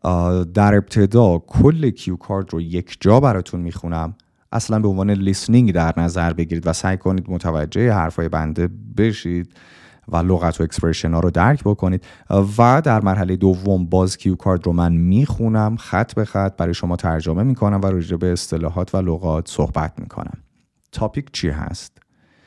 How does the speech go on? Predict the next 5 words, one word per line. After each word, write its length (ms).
Describe 520
a 60
subject 720
you 100
enjoyed 340